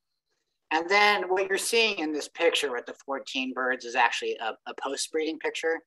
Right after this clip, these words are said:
And so after the breeding season, they really like to flock up, and they actually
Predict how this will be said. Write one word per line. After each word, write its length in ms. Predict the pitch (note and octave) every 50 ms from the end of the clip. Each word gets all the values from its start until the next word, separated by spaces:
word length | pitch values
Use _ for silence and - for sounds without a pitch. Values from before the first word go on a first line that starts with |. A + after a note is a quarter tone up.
| _ _ _ _ _ _ _ _ _ _ _ - -
And 480 | B2+ B2+ B2+ B2+ A#2+ A#2+ A#2+ A#2+ B2
so 400 | - - D3 C#3 C3+ C3 C3 B2+ C#3
after 340 | C#3+ D3+ E3 D#3+ - E3 C#3+
the 80 | C#3
breeding 340 | A#2 B2 C3 C3+ C3 B2+ B2
season, 440 | - - A#2+ A#2 A2 - - A2 G#2+
they 120 | A2 A2+
really 360 | A2+ A#2 B2+ E3 D#3+ D3 C3+ B2+
like 220 | A#2 A2 A2 -
to 80 | - A2
flock 360 | - - A2+ G#2+ G#2+ - - A2+
up, 180 | A2 A2 A2 -
and 100 | A#2+ A#2
they 60 | C3+ C#3+
actually 360 | D3 D3 - - B2+ B2+